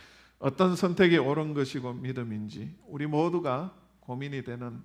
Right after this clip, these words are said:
그런 시기입니다. 오늘 저는 이 코로나 상황 속에서도 교회 예배 드리러 나온 분들이 무조건 옳았다, 대단한 믿음을 가진 분들이다, 또 그렇지 못한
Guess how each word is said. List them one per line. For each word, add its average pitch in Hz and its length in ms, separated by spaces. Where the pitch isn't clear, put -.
그런 143 420
시기입니다. 135 420
오늘 170 260
저는 165 300
이 160 220
코로나 156 400
상황 139 460
속에서도 127 800
교회 156 420
예배 147 320
드리러 135 380
나온 123 380
분들이 123 460
무조건 165 600
옳았다, 131 680
대단한 156 540
믿음을 143 520
가진 127 380
분들이다, 113 680
또 147 160
그렇지 180 360
못한 175 640